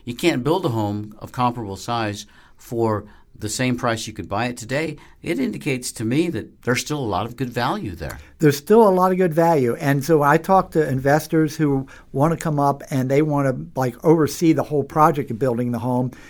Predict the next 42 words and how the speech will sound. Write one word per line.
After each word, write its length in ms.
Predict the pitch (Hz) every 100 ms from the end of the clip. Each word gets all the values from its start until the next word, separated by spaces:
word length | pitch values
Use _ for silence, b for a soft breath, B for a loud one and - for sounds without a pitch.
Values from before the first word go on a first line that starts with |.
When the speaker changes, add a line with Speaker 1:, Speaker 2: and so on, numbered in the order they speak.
| B -
Speaker 2:
And, 360 | 139 135 135
and 160 | 165 131
they 80 | 131
went 240 | 135 165
through 200 | - 139
all 300 | - 151 196
the 100 | 185
numbers 420 | 160 160 143 120
with 120 | 135 120
a 40 |
local 320 | 127 139 143
contractor 720 | - 147 147 131 127 113 131
with 240 | 117 120 127
me, 160 | 123 120 B B
and 140 | - 131
they 140 | 143
said, 380 | 139 151 135 - -
"The 120 | 123
most 280 | 135 190 202
I'm 120 | 131
gonna 140 | 123 117
do 120 | 135
is 100 | 131
break 340 | - 131 139
even. 340 | 165 185 113 104
Why 180 | 110
Speaker 1:
Mm-hmm. 80 | 135
Speaker 2:
would 120 | 160 143
I 100 | 147
do 220 | 147 147
this?" 360 | 185 156 127 - 113
Speaker 1:
Yeah. 120 | 87 -
Speaker 2:
So 160 | 160 135
the 100 | 160
only 320 | 156 220 226
people 340 | 220 202 185
who 100 | 147
are 120 | 165
really 280 | 143 156 143
building 440 | 117 147 202 156 131
up 160 | 120
there 280 | 139 127 131